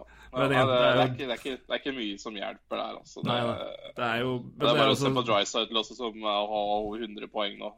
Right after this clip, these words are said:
Speaker 2: Vi snakket jo om han også for en stund siden, og det har han hundre og to poeng og sjuogførti mål, og det er jo,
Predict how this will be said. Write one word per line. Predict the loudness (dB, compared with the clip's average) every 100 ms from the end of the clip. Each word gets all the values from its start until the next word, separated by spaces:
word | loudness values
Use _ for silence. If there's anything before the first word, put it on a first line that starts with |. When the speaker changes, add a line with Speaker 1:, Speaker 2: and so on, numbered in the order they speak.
| -8
Speaker 2:
Vi | -6
snakket | -4 -4 -2 -2
jo | 0
om | -4 -8
han | -12 -14
også | -14 -8
for | -6
en | -6
stund | -8 -6
siden, | -4 -6 -6
og | -6
det | -6 -8 -16 _ -20 -20 -20 _ _ _
har | 0
han | 2
hundre | 2 2
og | 0
to | -2
poeng | 2 2 2 -2
og | -6
sjuogførti | -4 -4 -4 -2 -2
mål, | -2 -6 -6
og |
det | -6
er | -6 -6
jo, | -8